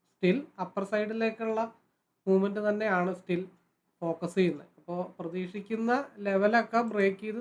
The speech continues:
താഴത്തോട്ട് വന്നാൽ, അതായത് ഇരുപത്തയ്യായിരത്തി നാപ്പത്തിനാല് ബ്രേക്ക് ചെയ്ത് താഴത്തോട്ട് വന്നാൽ മാത്രമേ ഇരുപത്തയ്യായിരത്തി ഇരുപത് ആ ഭാഗത്തേക്കൊക്കെ ഞാൻ കോൺസെൻട്രേഷൻ,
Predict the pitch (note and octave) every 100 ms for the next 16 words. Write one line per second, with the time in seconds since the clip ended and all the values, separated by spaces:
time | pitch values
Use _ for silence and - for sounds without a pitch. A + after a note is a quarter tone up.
0 | A#3 F#3+ F#3 G3+ G3 A3 F3+ F3 F3+ C#3
1 | _ _ _ _ _ _ _ _ _ _
2 | E3 E3+ F3 G3+ C#4 A3 F3 F3+ F#3+ F#3+
3 | G3 G3 A3 A3 F#3+ F3+ F#3+ - G3 G3
4 | G#3+ B3 _ F#3 F3+ F3+ F3+ G3+ G#3 G3+
5 | F#3 F3+ F#3+ G3+ F#3+ F#3 F#3+ F#3 F3 F#3
6 | F#3 F3+ - _ _ _ _ _ F3 F3
7 | F3 F3+ F3+ F3+ F3+ G3+ F3+ F3+ F3 G3+
8 | - F3+ F#3 F3 E3+ F3 F3 E3+ F#3 G#3+
9 | _ - E3 E3+ F3 D#3+ - D#3+ E3 E3